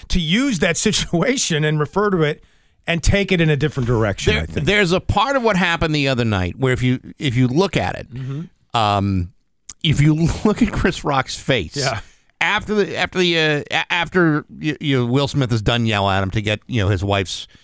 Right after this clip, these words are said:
Speaker 2: name out of his, uh, out of his mouth.
Speaker 1: Right.
Speaker 2: There is a look that he gives that, y-, and you see other comics do this when
Speaker 1: Yeah.
Speaker 2: some, especially if, like, they're being heckled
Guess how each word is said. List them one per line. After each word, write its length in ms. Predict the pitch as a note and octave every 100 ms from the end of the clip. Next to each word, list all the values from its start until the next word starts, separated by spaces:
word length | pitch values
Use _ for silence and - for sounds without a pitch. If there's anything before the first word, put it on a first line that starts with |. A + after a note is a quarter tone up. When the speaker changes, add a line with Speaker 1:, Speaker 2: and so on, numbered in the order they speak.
| _ _
Speaker 2:
name 280 | G2+ G2+ G2
out 100 | F#2+
of 80 | G2
his, 300 | F#2 E2 F#2
uh, 200 | F#2 G2
out 160 | A#2 G#2
of 40 |
his 140 | F2 G2+
mouth. 320 | G2+ F#2 F2
Speaker 1:
Right. 260 | C#3 C#3+ - _ _ _
Speaker 2:
There 320 | G#2 D3 D3
is 320 | D#3 E3 D3 B2
a 80 |
look 440 | B2+ B2+ E3+ A3 -
that 240 | E3+ D#3
he 140 | A#2+ A#2
gives 640 | G#2 A#2+ F2 - - - - _ _ _ _ -
that, 120 | C#3+ -
y-, 60 | -
and 240 | E3 D#3+
you 140 | D#3
see 320 | D#3+ - A#3 G3+
other 180 | F#3
comics 600 | - F3+ D#3+ D3+ - - _ _ _ _ _ A#2+ F2
do 280 | E3 F#3+ D#3
this 240 | - -
when 100 | C3+
Speaker 1:
Yeah. 120 | C#3+ D3
Speaker 2:
some, 200 | - - -
especially 460 | - - C4 A#3+
if, 100 | F3+
like, 140 | D#3+ -
they're 160 | C3+
being 240 | A2 A2+ F#2
heckled 600 | E3 E3 D#3 C#3+ C#3